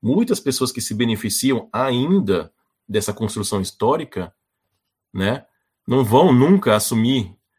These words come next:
esse, essa, essa crueldade, porque elas teriam que abrir mão de tudo que elas têm hoje, né? Existem muitas famílias aí que se beneficiaram historicamente,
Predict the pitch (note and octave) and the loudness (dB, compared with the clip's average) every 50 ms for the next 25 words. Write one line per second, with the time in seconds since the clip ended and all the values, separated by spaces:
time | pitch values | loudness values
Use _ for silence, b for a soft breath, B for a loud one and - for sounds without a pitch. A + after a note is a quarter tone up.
0 | _ _ _ _ _ - G#2 A2 G#2 - - - A#2 A2+ G#2+ G2+ F#2+ F2 E2+ - | _ _ _ _ _ -6 -6 -4 -2 -2 -2 -2 0 0 0 0 -2 -4 -6 -10
1 | _ _ _ _ _ _ _ - - - - A#2+ - A2 - - G#2+ - - A2 | _ _ _ _ _ _ _ -12 -10 -6 -6 -6 -4 -4 -4 -4 -4 -4 -2 0
2 | G#2+ G2+ F#2+ G#2 A2 C#3+ D#3 C#3 B2 - - B2 B2 A#2+ - B2+ B2+ C3+ C#3 - | 0 0 2 2 0 0 0 -2 -6 -6 -6 -6 -6 -2 0 0 0 0 -2 -2
3 | - D3 C3+ D3+ C#3+ - D3+ C3+ C3+ D3+ C#3+ C3 C#3 C#3+ B2+ C3 - - - D#3 | -4 -4 -4 -4 -4 -6 -6 -4 -4 -4 -2 -2 -2 -4 -4 -8 -10 -10 -8 -6
4 | D#3+ D#3 - - F3 F3+ D#3+ - - B2+ D#3+ F3 A#2+ F#2 F#2 F#2 F#2 G2 G#2 G#2 | -6 -8 -8 -6 -6 -6 -4 -2 -2 -2 -2 -2 -4 -4 -4 -4 -2 -2 -2 -2
5 | G2+ G2 G#2+ - A#2+ A2+ A#2+ B2+ C#3+ C3 - - C3 A2 A2 A2 A2+ A2 G#2+ G2+ | -2 -4 -4 -2 -2 -2 0 -2 -2 -6 -4 -2 -2 0 0 0 0 0 -2 -2
6 | F#2 G#2 G2 G2 G2 - G#2 G2 G#2 G#2 F#2+ - G#2 F#2+ - - F#2 F2+ F#2+ - | 0 0 0 0 -2 -4 -6 -4 -4 -4 -4 -6 -8 -6 -6 -4 -4 -6 -4 -4
7 | G#2 G2 G2 - A2+ G#2+ G#2+ G#2+ A#2 C#3+ D3+ - - | -4 -4 -2 -2 -2 -2 0 0 -2 -4 -6 -10 -14